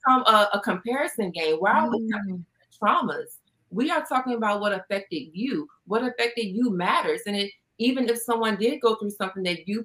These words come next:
Speaker 1: feel was bigger or more significant, it does not lessen what you went through. And once I realized that, I was like, it does matter. You know, all the, even the little things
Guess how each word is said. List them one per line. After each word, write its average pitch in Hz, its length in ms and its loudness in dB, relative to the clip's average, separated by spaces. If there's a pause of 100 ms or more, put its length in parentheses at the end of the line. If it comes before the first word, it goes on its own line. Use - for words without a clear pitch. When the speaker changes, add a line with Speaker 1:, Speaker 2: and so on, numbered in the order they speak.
Speaker 1:
feel 196 220 2
was 170 220 -8 (100)
bigger 202 400 2
or 170 60 -2
more 180 180 0
significant, 185 640 -4 (240)
it 190 220 2
does 196 280 0
not 185 280 2 (200)
lessen 175 760 0
what 160 280 0
you 226 160 2
went 160 220 -2 (100)
through. - 280 -6 (220)
And 196 120 0
once 240 220 0
I 226 140 4
realized 202 580 0
that, 196 120 -4
I 220 60 -2
was 254 220 -6
like, 208 340 -4 (320)
it 220 160 0
does 294 320 -2
matter. 147 500 -6 (120)
You 226 100 2
know, 220 240 4
all 226 300 4
the, 202 140 -2
even 247 220 2
the 208 120 4
little 226 420 4
things 175 240 -4